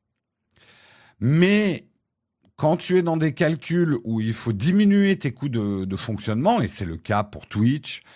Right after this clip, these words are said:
c'est manifestement le cas pour YouTube, euh,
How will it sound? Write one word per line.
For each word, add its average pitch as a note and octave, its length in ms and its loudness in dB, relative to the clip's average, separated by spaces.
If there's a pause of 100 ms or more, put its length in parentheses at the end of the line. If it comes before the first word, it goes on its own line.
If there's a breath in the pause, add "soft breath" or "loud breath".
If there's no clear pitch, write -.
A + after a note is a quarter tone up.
(140)
c'est C#3+ 220 0
manifestement G#2 680 -2
le F#2+ 60 -6
cas G#2 160 -6
pour F#2 220 -8
YouTube, C3 600 -2 (600 loud breath)
euh, F2 720 -4